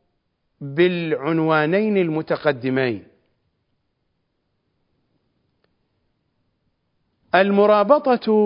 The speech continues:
في فناء الإمام:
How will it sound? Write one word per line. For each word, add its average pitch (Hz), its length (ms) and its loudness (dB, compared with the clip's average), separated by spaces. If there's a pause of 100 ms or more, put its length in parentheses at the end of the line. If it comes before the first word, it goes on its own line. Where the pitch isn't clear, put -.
(2250)
في 190 200 0
فناء 214 460 2
الإمام: 156 640 -2